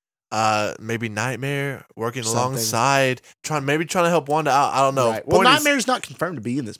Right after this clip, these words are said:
Speaker 2: movie, though. He
Speaker 1: Yeah.
Speaker 2: could not be.
Speaker 1: He could not be. But initially when the movie was coming out, well,
Speaker 2: It
Speaker 1: that
Speaker 2: was
Speaker 1: was before
Speaker 2: everybody's
Speaker 1: Sam
Speaker 2: theorizing.
Speaker 1: Raimi took over, but they're like,
Speaker 2: Right.
Speaker 1: "All right,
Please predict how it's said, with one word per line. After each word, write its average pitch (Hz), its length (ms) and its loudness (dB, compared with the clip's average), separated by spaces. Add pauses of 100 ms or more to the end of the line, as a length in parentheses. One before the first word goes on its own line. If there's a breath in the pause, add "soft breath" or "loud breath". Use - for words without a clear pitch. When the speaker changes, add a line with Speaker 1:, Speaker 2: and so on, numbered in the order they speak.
Speaker 2:
movie, - 140 -20
though. - 140 -20 (300)
He 123 100 0
Speaker 1:
Yeah. 127 60 2
Speaker 2:
could 190 120 2
not 175 220 -2
be. - 240 -16 (500)
Speaker 1:
He 156 120 -4
could 196 220 0
not 170 240 2
be. 113 280 -6 (340)
But 160 140 6
initially 165 340 0
when 135 160 -2
the 120 60 -8
movie 117 260 -6
was 113 140 -6
coming - 320 -14
out, 104 180 -8
well, 160 140 4
Speaker 2:
It - 20 4
Speaker 1:
that 196 140 4
Speaker 2:
was 214 100 0
Speaker 1:
was 170 140 -2
before 160 160 2
Speaker 2:
everybody's 147 100 -2
Speaker 1:
Sam 147 220 2
Speaker 2:
theorizing. 127 340 0
Speaker 1:
Raimi 110 60 -20
took 127 240 -4
over, 120 180 4
but 98 140 -6
they're 117 140 0
like, 107 280 -2
Speaker 2:
Right. 107 80 -4
Speaker 1:
"All 107 80 -4
right, 101 160 -4